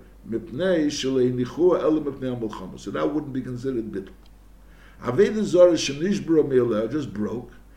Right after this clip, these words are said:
Ishvara is Asurim Be'anoah Ad Shevatlo, because since Lepel no one was Mevatlet,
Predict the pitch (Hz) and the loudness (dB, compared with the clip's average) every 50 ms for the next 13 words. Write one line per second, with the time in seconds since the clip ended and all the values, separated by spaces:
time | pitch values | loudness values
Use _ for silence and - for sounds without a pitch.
0 | - - - - - - 117 - - - 113 127 135 139 170 214 220 185 143 131 | -20 -20 -20 -14 -8 -8 -6 -6 -4 -2 0 2 2 2 2 0 0 0 0 -2
1 | 117 120 117 - - - 160 170 165 151 139 127 117 117 117 110 113 117 123 143 | -2 -4 -6 -6 -4 -2 0 0 0 0 -2 -2 -2 -2 -4 -2 -2 -2 0 -2
2 | - - 120 135 139 - - 131 147 151 156 156 120 131 123 - - - - - | -2 -2 -4 -6 -6 -6 -6 -6 -4 -4 -6 -4 -2 -2 -2 -2 -4 -8 -16 -18
3 | - - 120 123 120 - 160 156 127 143 139 135 135 139 131 127 147 156 156 151 | -14 -10 -10 -10 -10 -10 -14 -12 -10 -10 -6 -4 -4 -4 -4 -4 -2 -2 -2 -2
4 | 139 135 135 127 107 98 117 110 95 - - - - 107 127 143 - - | -2 -2 -2 -2 -2 -2 -8 -8 -8 -8 -10 -10 -8 -6 -6 -6 -6 -8